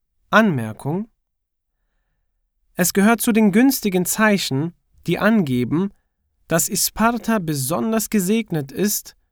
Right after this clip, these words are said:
und die daher eine Quelle unseres besonderen Dankes sind, dass es in dieser Stadt, verglichen mit anderen Orten,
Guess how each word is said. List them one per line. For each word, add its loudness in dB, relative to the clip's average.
und -2
die 0
daher 0
eine -4
Quelle 0
unseres -4
besonderen 0
Dankes -4
sind, -8
dass 2
es 0
in -2
dieser 0
Stadt, -6
verglichen 0
mit -2
anderen 0
Orten, -2